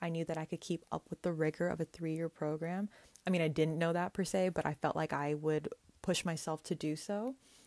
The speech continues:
And looking back on it, it was one hundred percent the best decision for myself. I feel like I was able to accomplish everything I needed to, as well as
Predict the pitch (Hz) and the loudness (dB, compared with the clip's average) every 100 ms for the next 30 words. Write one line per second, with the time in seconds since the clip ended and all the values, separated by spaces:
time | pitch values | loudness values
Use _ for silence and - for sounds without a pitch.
0 | - 180 175 175 196 160 151 165 175 185 | -6 0 0 2 0 0 -2 -2 -2 0
1 | 160 160 156 160 160 160 165 170 - 156 | 2 2 0 -2 -2 -4 -4 -4 -4 -4
2 | 156 151 147 - 156 160 151 151 160 165 | -4 -4 -6 -6 -4 -4 -4 -6 -8 -8
3 | 156 175 - - - - - - - - | -8 -8 -6 -8 -8 -12 -20 -20 -6 -2
4 | 170 - 175 160 160 160 160 165 165 - | -2 -2 -2 -2 -2 -4 -4 -4 -4 -4
5 | 165 - 160 165 - 170 170 202 196 185 | -4 -4 -8 -8 -6 -4 0 0 0 -2
6 | 175 165 170 - - 180 190 - - - | -2 -2 -4 -6 -4 -2 -2 -6 -16 -8
7 | 170 160 160 160 - - 156 160 | -8 -2 -2 -2 -4 -4 -4 -4